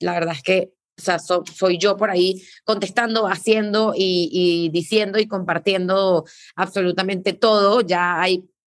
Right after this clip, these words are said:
más plataformas, o sea, estoy en TikTok, que ha sido como mi, mi objetivo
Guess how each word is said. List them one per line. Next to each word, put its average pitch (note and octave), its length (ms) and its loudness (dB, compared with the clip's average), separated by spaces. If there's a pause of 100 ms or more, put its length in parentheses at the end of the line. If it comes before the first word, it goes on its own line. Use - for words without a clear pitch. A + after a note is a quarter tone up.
más F#3 300 0
plataformas, F#3+ 580 0
o D#3+ 60 -8
sea, E3 120 -2
estoy D#3+ 240 -4
en E3+ 140 -4
TikTok, G#3 480 -2
que F3 200 0
ha D#3 120 -4
sido F3+ 260 0
como E3+ 360 0 (440)
mi, E3+ 520 2
mi F3 360 0
objetivo F3+ 500 0